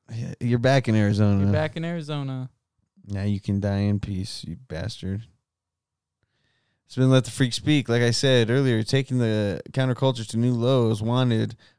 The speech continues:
Speaker 1: by the F B I and C I A and the Taliban. Uh, I'm Nathaniel Horchata Lopez, and with me is
Speaker 2: Don't forget the enforcers. They're from the Ch-,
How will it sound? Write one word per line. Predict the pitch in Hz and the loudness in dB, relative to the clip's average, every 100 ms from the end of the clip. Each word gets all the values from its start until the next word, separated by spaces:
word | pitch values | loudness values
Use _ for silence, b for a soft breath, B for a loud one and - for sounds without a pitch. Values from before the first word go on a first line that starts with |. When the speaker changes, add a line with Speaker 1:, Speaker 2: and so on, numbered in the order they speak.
| _ | _
Speaker 1:
by | 117 117 104 101 | -4 -2 -2 -2
the | 110 113 | -2 -2
F | 113 | -2
B | 120 113 | -2 -2
I | 113 | -2
and | 110 104 | -2 -2
C | - 120 | -4 -4
I | 117 | -2
A | 117 120 110 | -2 -2 -2
and | 107 | -2
the | |
Taliban. | 104 120 120 107 104 101 98 113 _ _ _ _ - | -2 -2 0 -2 -2 -2 -4 -6 _ _ _ _ -6
Uh, | 107 104 90 | -2 -2 0
I'm | 120 | 0
Nathaniel | 120 - 120 113 107 | 0 0 0 2 0
Horchata | 104 110 120 113 107 | -2 -2 -2 -2 -2
Lopez, | 101 120 117 110 104 101 | 0 0 0 0 -2 -2
and | |
with | 110 117 113 | -2 -2 -2
me | 110 107 | -2 0
is | 104 98 - - | -2 -4 -8 -8
Speaker 2:
Don't | 139 | -8
forget | 135 143 139 135 | -6 -6 -6 -6
the | 139 | -8
enforcers. | 131 - 135 - 139 120 - - _ _ _ _ _ _ _ _ _ _ _ _ _ _ _ _ _ | -8 -8 -8 -10 -16 -16 -18 -20 _ _ _ _ _ _ _ _ _ _ _ _ _ _ _ _ _
They're | 143 135 | -8 -6
from | - 131 127 | -8 -10 -10
the | 123 123 | -10 -10
Ch-, | - | -14